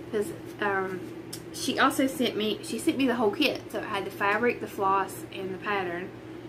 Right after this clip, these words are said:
So that's good. That's a lot of extra fabric. I need to take that out and put it in, well, okay. <laughs> And I got,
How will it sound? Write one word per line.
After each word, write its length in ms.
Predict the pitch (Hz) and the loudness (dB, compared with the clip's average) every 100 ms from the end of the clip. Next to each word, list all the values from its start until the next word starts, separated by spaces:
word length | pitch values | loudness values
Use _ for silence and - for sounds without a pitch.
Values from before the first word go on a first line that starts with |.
| - - - | -12 -12 -8
So 80 | - | 0
that's 220 | 285 330 | 2 2
good. 280 | - 370 - | 2 2 0
That's 200 | 214 214 | -4 -2
a 40 | |
lot 140 | 233 226 | -2 0
of 80 | |
extra 240 | - - - | -2 -6 -8
fabric. 440 | - 233 - - - - - - - - - - - - - - - - - - - - - - - - - - - | -6 -6 -6 -8 -12 -12 -12 -12 -12 -12 -12 -10 -10 -12 -12 -12 -14 -14 -14 -14 -14 -14 -14 -14 -12 -12 -12 -10 -6
I 60 | |
need 200 | 208 190 | -2 -2
to 80 | 180 | -2
take 160 | 202 196 | -4 -4
that 160 | 185 | -4
out 240 | 190 190 - | 0 0 0
and 180 | 185 | -4
put 160 | - 196 | -6 -6
it 200 | 185 180 | -4 -4
in, 100 | 175 | 0
well, 320 | 214 214 208 - - - - - - - | 4 4 4 -4 -12 -14 -12 -12 -12 -12
okay. 1120 | - - - - - - - - - - - 269 - - - - - - - | -10 -10 -10 -10 -6 -6 -4 -6 -6 -10 -4 -4 -4 -10 -10 -10 -12 -12 -8
<laughs> 20 | - | 0
And 480 | 240 240 247 240 - - | 4 4 4 2 -2 -4
I 80 | 220 | 0
got, 340 | 240 262 269 | 4 6 4